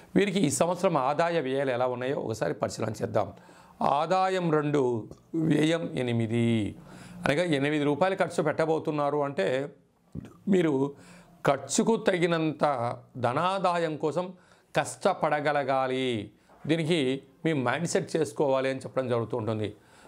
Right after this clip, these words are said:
అమాయకత్వంగా ఉన్నా, సోమరితనంగా ఉన్నా, అహంకార భావంగా ఉన్నా,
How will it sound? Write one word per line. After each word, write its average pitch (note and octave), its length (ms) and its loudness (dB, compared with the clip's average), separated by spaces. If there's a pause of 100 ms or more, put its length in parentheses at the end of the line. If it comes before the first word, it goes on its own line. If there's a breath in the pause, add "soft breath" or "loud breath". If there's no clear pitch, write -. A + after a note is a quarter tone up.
(120)
అమాయకత్వంగా D#3+ 840 0
ఉన్నా, D#3+ 340 -2 (380)
సోమరితనంగా D#3+ 840 0
ఉన్నా, E3 360 -2 (540 soft breath)
అహంకార F3 520 2
భావంగా E3 600 0
ఉన్నా, D#3+ 380 -2